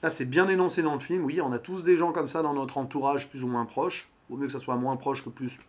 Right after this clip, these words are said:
proche quand même, mais bon. Malheureusement, on connaît des gens comme ça, et c'est bien, euh, voilà, c'est bien de, de viser un petit peu, euh, l'intolérance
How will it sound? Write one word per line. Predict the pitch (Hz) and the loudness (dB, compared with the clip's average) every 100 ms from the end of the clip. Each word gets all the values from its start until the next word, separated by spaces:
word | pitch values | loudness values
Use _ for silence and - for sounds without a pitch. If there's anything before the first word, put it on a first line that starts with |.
| _ | _
proche | - 156 | -4 -2
quand | 147 135 | -2 -4
même, | 170 | -2
mais | 139 | -4
bon. | 123 - - - - - | -6 -6 -18 -20 -20 -6
Malheureusement, | 151 156 156 151 160 170 | 4 8 8 6 4 2
on | |
connaît | 151 180 | 2 4
des | 202 | 4
gens | 175 170 | 4 2
comme | 135 | 0
ça, | 143 165 - - - - | 2 0 0 -16 -20 -8
et | |
c'est | 127 147 | -4 -2
bien, | 143 190 185 139 | 4 6 6 6
euh, | 120 120 | 2 0
voilà, | 120 110 101 | 0 -2 -2
c'est | - | -6
bien | 127 156 | -2 0
de, | 123 117 | 0 0
de | 107 120 | -2 -4
viser | 131 151 151 170 | -4 -4 2 2
un | 123 | 2
petit | 117 - | -6 -8
peu, | 139 151 143 101 | 0 0 0 -4
euh, | - - - - - _ - | -12 -20 -20 -20 -20 _ -4
l'intolérance | 120 135 147 143 139 143 | -2 0 2 4 6 4